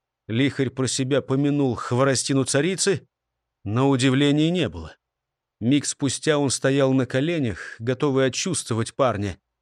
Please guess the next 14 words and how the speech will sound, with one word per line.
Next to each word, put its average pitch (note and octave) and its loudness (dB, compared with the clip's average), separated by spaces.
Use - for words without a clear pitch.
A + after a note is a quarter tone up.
Не A#2 0
понадобилось. A#2 -2
Бухарку E3 2
отпустило, F#3 0
он C#3+ 4
завозился, C#3+ 2
силясь D#3+ 0
привстать. D3+ 0
«Накажи, D#3+ -2
учитель!» F3 -6
Голос C3+ 2
был C3 -2
чужой, B2 0
хриплый. G#2+ -4